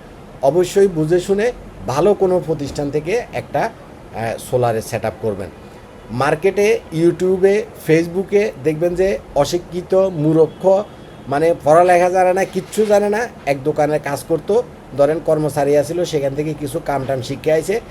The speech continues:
এখন Facebook-এ আইসে এতে অনেক বড়, এ, ইউটিউবার হয়ে গেছে, অনেক বড় ইঞ্জিনিয়ার হয়ে গেছে, এরকম মানুষের অভাব নেই। তো এরা হলো মূলত চিটার, বাটপার। এরা চিটার, বাটপার। দেখতে মনে করেন যে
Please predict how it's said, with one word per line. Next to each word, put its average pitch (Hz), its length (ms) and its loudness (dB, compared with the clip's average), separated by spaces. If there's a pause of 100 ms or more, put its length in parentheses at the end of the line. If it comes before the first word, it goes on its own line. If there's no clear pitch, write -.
(200)
এখন 143 360 -4
Facebook-এ 151 400 0
আইসে 156 220 2
এতে 151 220 2
অনেক 147 280 0
বড়, 139 240 4 (420)
এ, 123 160 0
ইউটিউবার 151 480 4
হয়ে 127 180 6
গেছে, 113 220 -4
অনেক 123 280 -2
বড় 131 200 4
ইঞ্জিনিয়ার 131 460 2
হয়ে 120 140 4
গেছে, 110 260 -6
এরকম 127 360 -2
মানুষের 131 360 -2
অভাব 117 240 0
নেই। 95 140 -8 (440)
তো 110 60 -6 (100)
এরা 147 180 6
হলো 190 200 6
মূলত 170 320 2 (100)
চিটার, 156 320 0 (200)
বাটপার। 123 380 -2 (1300)
এরা 160 360 2 (340)
চিটার, 180 340 4
বাটপার। 160 360 -2 (140)
দেখতে 139 260 -2
মনে 180 200 2
করেন 165 260 2
যে 180 140 -4